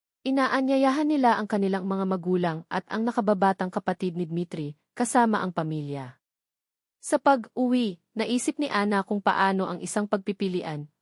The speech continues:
ang pagpipilian na iyon, sa araw na iyon, ay muling idisenyo ang kanyang buong buhay. Ang mga orasan ng kanyang lola ay sinakop ngayon ang isang lugar ng karangalan sa silid,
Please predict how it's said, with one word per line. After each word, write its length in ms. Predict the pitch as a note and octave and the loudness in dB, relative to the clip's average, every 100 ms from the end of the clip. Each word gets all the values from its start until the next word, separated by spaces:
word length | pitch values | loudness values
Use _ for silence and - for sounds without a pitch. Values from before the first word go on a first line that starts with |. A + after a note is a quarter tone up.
| - | -6
ang 160 | A3 | -4
pagpipilian 640 | B3+ A3+ B3 B3+ A#3+ A#3+ A3 | -2 -2 -2 0 0 0 0
na 80 | G#3+ | -2
iyon, 400 | F#3+ F#3 F3 E3+ _ | 0 0 0 -4 _
sa 320 | - - A#3 | -6 0 4
araw 160 | B3+ B3+ | 4 4
na 160 | C#4 A#3+ | 2 2
iyon, 400 | G#3+ G3 F3+ - _ | 2 2 0 -6 _
ay 160 | - A3 | -2 2
muling 320 | B3+ B3 A3+ | 2 2 0
idisenyo 560 | G#3+ A3+ G#3+ G3 G3 F#3 | -2 0 2 2 2 0
ang 160 | F3+ | -2
kanyang 320 | F3 E3+ F3 | -2 -2 -2
buong 240 | E3 E3+ E3 | -4 -4 -4
buhay. 480 | D3+ C#3+ C3+ B2 - _ _ _ _ _ _ _ _ | -4 -6 -8 -12 -20 _ _ _ _ _ _ _ _
Ang 160 | B3+ D4 | -2 0
mga 240 | D#4 D#4 | 0 0
orasan 400 | C#4+ C#4+ - B3 | 2 2 2 0
ng 80 | A#3 | 0
kanyang 400 | A3+ A3+ A3 G#3 | 0 0 2 2
lola 480 | G3+ F#3+ F#3 F3+ - | 2 4 2 0 -2
ay 160 | F3+ F#3+ | -4 -2
sinakop 480 | A3+ G#3+ A3 A3+ | 0 0 0 -2
ngayon 320 | A3 G3+ F#3+ F#3 | 0 2 2 -2
ang 160 | F3+ | -6
isang 240 | G3+ A3+ G#3 | -6 -2 0
lugar 320 | G3+ F#3+ F3+ | 2 0 0
ng 120 | F#3+ | -2
karangalan 600 | F#3+ F3 E3 E3+ E3 D#3 | -2 -2 -2 -2 -2 -6
sa 80 | F3 | -8
silid, 480 | - E3+ D3+ D3 | -6 -6 -6 -8